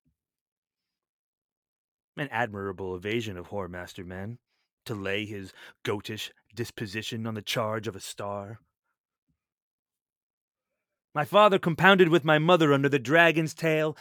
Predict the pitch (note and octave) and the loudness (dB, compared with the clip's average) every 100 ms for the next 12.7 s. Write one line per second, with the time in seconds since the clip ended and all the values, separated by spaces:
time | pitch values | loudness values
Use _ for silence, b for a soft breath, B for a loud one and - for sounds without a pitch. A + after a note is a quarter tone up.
0 | B C#3+ E3 F3 E3+ - F#3+ E3 E3+ D#3 | B -2 2 2 0 0 -2 0 2 2
1 | D3 D#3 D#3+ D3+ D3+ F3 C#3 C3 A#2 A#2+ | 2 2 4 4 2 0 0 0 0 -2
2 | - F3 E3+ E3+ F3+ E3+ - E3 C#3 A#2 | 2 4 6 4 2 -2 4 6 6 4
3 | G#2+ G#2+ - B B D#3 D#3 E3 E3+ D#3+ | -2 -6 -12 B B 4 6 6 4 2
4 | D3+ A#2 B2 G#2+ - - B A#2+ A2+ A#2 | -2 0 0 0 -4 -18 B -8 -4 -2
5 | G#2+ G#2+ F2+ D#2+ - _ _ _ _ G2 | -2 -6 -10 -10 -16 _ _ _ _ -20
6 | - _ _ - - - _ _ _ _ | -20 _ _ -14 -14 -16 _ _ _ _
7 | _ _ _ _ _ b b b A2+ G#2+ | _ _ _ _ _ b b b -6 -4
8 | - G#2+ G#2 F2+ D3+ D#3 D3+ C#3 C#3 C#3+ | -4 -6 -8 -4 -2 0 2 2 4 2
9 | C#3 A2+ G#2 G#2+ - B C3+ B2+ B2 C3 | 0 -2 -4 -8 -12 B -4 -2 -2 -4
10 | B2+ C3+ D3 D#3 D3 D#3+ E3 E3 D#3+ - | -6 -4 -2 -4 -4 -8 -6 -8 -10 -8
11 | A2+ G#2 G#2 G#2+ - G#2+ G#2 - A#2 A2 | -8 -6 -6 -8 -10 -12 -12 -10 -8 -8
12 | A2 G2+ - D3+ A2+ F2+ F2+ | -10 -12 -10 -10 -8 -12 -16